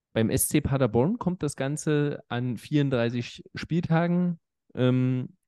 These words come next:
die beide Ligen haben, äh, ganze dreimal vor,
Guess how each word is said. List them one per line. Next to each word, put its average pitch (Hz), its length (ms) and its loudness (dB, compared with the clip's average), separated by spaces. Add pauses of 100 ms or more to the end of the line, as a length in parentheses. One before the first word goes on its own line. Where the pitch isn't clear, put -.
(160)
die 123 100 0
beide 120 240 2
Ligen 107 300 -4
haben, 165 520 -2 (480)
äh, 117 300 2
ganze 120 320 -2
dreimal 135 480 0
vor, 233 320 -4